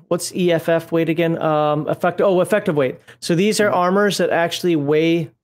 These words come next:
Speaker 1: either a little less or a little more than they should through encumbrance. Yeah, oh, actually, these are all the
Speaker 2: Well,
Speaker 1: same.
Speaker 2: it, it,
Speaker 1: These are
Speaker 2: yeah,
Speaker 1: the same.
Speaker 2: it, the, the, the, the effective weight and actual weight are all the same on this one. What about in the other
Speaker 1: Up here?
Speaker 2: ones?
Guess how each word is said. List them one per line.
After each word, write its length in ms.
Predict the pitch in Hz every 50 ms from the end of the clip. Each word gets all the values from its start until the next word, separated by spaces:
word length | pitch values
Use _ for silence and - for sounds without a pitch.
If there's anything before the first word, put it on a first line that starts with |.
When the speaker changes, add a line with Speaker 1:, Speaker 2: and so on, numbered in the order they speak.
| _ _ _ _ _ _ _ _ _ _ -
Speaker 1:
either 200 | 139 139 139 139
a 60 | 135
little 220 | 135 156 160 165 156
less 300 | 156 160 165 143 - -
or 60 | 156
a 40 | 139
little 220 | 139 147 143 147
more 260 | 143 143 139 147 147
than 140 | 139 139 143 139
they 100 | 139 127
should 320 | - - 147 143 131 -
through 320 | - 139 139 135 139 - - -
encumbrance. 580 | 143 - 156 156 147 - - - - - - _ _ _ _ _ -
Yeah, 100 | 160 160
oh, 120 | 170 160 160
actually, 300 | 170 175 185 - 254 247
these 200 | 277 285 262 -
are 40 | 262
all 80 | 254
the 60 | 247 202
Speaker 2:
Well, 80 | 202 269
Speaker 1:
same. 180 | 247 208 143 -
Speaker 2:
it, 80 | 208 202
it, 60 | - _ _ -
Speaker 1:
These 140 | 220 220 269
are 40 | 277
Speaker 2:
yeah, 40 |
Speaker 1:
the 80 | 214 170
same. 240 | - 220 220 190 151
Speaker 2:
it, 120 | - - _ _ _ _ _ _ _ _ _ _ 147
the, 160 | 143 170 175
the, 160 | 160 165 180 180
the, 200 | 147 170 175 175 170 _ _
the 140 | 143 165 160
effective 500 | 147 - - 208 208 208 - 214 185 185
weight 180 | 196 196 180
and 100 | 175 165
actual 360 | 147 156 160 160 - 165 151 139
weight 220 | 131 123 120 117 _ _ _ _ _ _ _ _ _ _ _ _ _ _
are 220 | - 131 131 131 131
all 200 | 123 139 147 147
the 100 | 139 135
same 260 | - 160 160 151 139
on 80 | 127 135
this 180 | 143 143 -
one. 160 | 127 117 123
What 100 | 131 151
about 300 | 165 175 175 170 - -
in 120 | 170 165 160
the 120 | 160 160 165
other 100 | 170 185
Speaker 1:
Up 80 | 175 180
here? 180 | 175 151 127
Speaker 2:
ones? 120 | - -